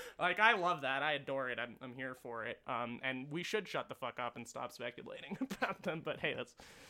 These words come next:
that's what you gotta do. Um, yeah, uh, I also think it's very cool that we get, uh, unpitched Laura vocals on this song.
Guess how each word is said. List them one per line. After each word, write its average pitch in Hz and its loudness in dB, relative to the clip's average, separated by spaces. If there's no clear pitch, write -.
that's - -10
what 202 4
you 170 0
gotta 190 10
do. 165 4
Um, 147 4
yeah, 220 12
uh, 240 12
I 254 12
also 247 10
think 240 0
it's 233 0
very 214 6
cool 220 4
that 190 4
we 202 2
get, 190 6
uh, 175 8
unpitched 175 2
Laura 143 2
vocals 120 -4
on 117 -4
this 117 -2
song. 120 -4